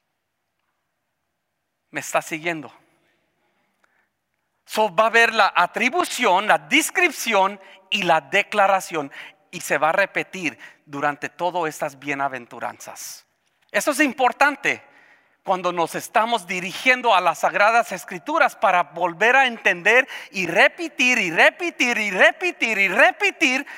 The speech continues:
lo que el Señor Jesús nos está tratando de decir a través del Mateo. Ok. Algunas otras cosas antes de entrar al, al, al, al tema de esta mañana sería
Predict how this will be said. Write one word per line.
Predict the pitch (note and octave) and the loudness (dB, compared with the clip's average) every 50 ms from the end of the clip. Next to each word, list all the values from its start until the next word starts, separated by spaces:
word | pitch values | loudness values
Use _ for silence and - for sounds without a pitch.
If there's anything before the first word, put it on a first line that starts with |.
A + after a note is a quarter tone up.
| - - - - _ _ _ _ _ _ _ _ _ _ _ _ _ _ _ | -18 -20 -20 -20 _ _ _ _ _ _ _ _ _ _ _ _ _ _ _
lo | F#3+ G#3 G#3 | -4 -2 0
que | - B3+ | 2 0
el | A#3+ A3 | 0 0
Señor | - A#3+ B3 A#3+ C4+ D#4 D#4+ | 0 -4 -2 0 2 2 2
Jesús | D4 D#4 D#4 - - D4 C4+ A#3 - G#3+ | 4 2 2 2 0 -4 -6 -6 -8 -8
nos | G3 A3 A#3 G3 G3+ | -4 -4 -4 -2 -4
está | G3 - - A#3 G#3+ G#3+ | -6 -4 -2 -2 -2 0
tratando | - G#3 F#3 - G3 F#3+ F#3+ F#3+ F#3+ | -2 -4 -2 0 -2 -2 -2 -6 -8
de | D#3+ D3 D#3+ D#3 | -8 -6 -8 -8
decir | C3+ D3 C#3+ - - - - D3+ B2 A2 - - - _ _ _ _ _ _ | -8 -10 -10 -10 -10 -10 -12 -14 -16 -18 -20 -20 -20 _ _ _ _ _ _
a | - C3+ | -8 -6
través | - D#3 C#3 C3 C3+ D3+ D3 C3+ | -4 -2 -2 -2 -2 -6 -8 -6
del | - D3 C3 B2 A#2+ A2+ - - _ _ _ _ _ _ _ _ _ _ _ _ _ _ _ _ | -4 -2 -2 -2 -4 -6 -12 -20 _ _ _ _ _ _ _ _ _ _ _ _ _ _ _ _
Mateo. | C3+ B2+ A#2+ - - B2+ - G#2+ - - _ _ _ _ _ _ _ _ _ _ _ _ _ _ _ _ _ _ _ _ _ - - | -8 -8 -8 -8 -10 -14 -14 -16 -18 -20 _ _ _ _ _ _ _ _ _ _ _ _ _ _ _ _ _ _ _ _ _ -8 -4
Ok. | - - - - E3+ - - - _ _ _ _ _ _ _ _ _ - - - - _ _ _ _ _ _ _ _ _ _ _ _ _ _ _ | -4 -4 -4 -4 -8 -10 -10 -14 _ _ _ _ _ _ _ _ _ -20 -20 -20 -20 _ _ _ _ _ _ _ _ _ _ _ _ _ _ _
Algunas | - - G3 A3 D4+ D#4 D#4+ D4+ - | -2 -2 0 0 0 0 0 2 2
otras | D4 C4+ - C4 G#3+ - | 2 2 2 0 0 0
cosas | - B3 A#3 A#3 - D#4+ D4+ - | 0 0 0 2 0 -2 0 2
antes | G3 F#3+ G3 F#3 A3 G#3 F3+ | 0 0 2 2 -2 0 0
de | G3 | 0
entrar | F#3+ E3+ D#3+ - G3 F#3 F#3+ G3+ | -2 0 0 0 2 2 2 2
al, | F#3 D#3+ C#3+ - | 0 0 0 -2
al, | D#3 D#3 C#3+ C#3 - | -2 -2 -2 -4 -4
al, | - D#3 D3 C#3+ C3 C#3 - | -4 -2 -2 -2 -4 -6 -6
al | - C#3+ C3+ C3 | -6 -6 -6 -6
tema | - F3+ G3 G3 G#3 G3+ | -6 -4 -2 0 0 0
de | F#3+ F#3+ | 0 0
esta | E3+ E3 - F#3+ | -2 -2 -4 -4
mañana | E3 E3+ E3 E3 C3 B2 B2 C#3+ F3 G3+ - | -4 -4 -2 -2 -2 -2 0 0 -2 -2 -4
sería | - - F#3+ D#3+ D3+ D#3 D3+ D#3 D#3+ F3+ F#3+ - | -6 -6 -4 -4 -4 0 2 2 2 2 -2 -8